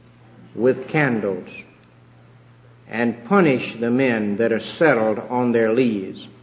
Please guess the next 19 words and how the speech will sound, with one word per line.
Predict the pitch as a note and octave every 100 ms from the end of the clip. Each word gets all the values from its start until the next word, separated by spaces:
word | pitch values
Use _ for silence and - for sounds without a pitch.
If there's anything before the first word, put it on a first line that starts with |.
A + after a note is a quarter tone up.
| - - - A#2
The |
allusion | A#2+ F#3 A#3 B2+ A2+
here | A2+ A#2+ D3 C#3
is | B2+ -
to | C#3 B2+
what | D#3+ D#3
took | - D#3+ -
place | B2+ B2+ B2
in | B2 A#2 G#2+
the |
ceremony | - F#3 F#3 A#2+ A2+ B2+ C3
that | B2 D3
they | D3+
went | C#3 B2 A2
through | A#2+ A#2+ B2
on | A2+
the | A2
Passover | - G#3 E3 - A2+ G#2
day. | A#2 G#2+